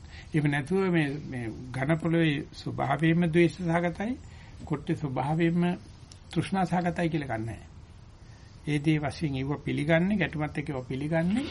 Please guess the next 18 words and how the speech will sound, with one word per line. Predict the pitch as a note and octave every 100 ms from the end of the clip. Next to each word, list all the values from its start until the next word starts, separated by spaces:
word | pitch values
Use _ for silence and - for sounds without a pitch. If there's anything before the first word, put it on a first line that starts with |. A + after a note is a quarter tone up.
| - - - -
අපි | - E3
නම් | D3 C3+
කිරීම | C3+ E3 E3+ F3
හරහා. | C3 A#2+ F#2 - - - - -
අපි | C#3+ - F3
දෙන | E3+ F#3+ A3+ - - - - - - - - -
අගයන් | - D3 D#3+ E3
ආඩම්බරයෙන් | D#3+ D3+ C#3+ D3+ E3
තමයි. | - - - - - - -
ඒ | D3
විදිහට | F3 F3 G#3
ගත්තොත් | G#3 - - B3 G3
අපි | F3+ F#3+ D#3 - - - - D3 A#2+
ධාතු | B2 D3 F#3+
මනසිකාරය | F#3 E3+ E3+ F3+ D#3+
නෙවෙයි | D3 D#3+ E3
තීන්දුව | D3+ D3 D#3+
කරන්නේ. | E3+ B2 A2+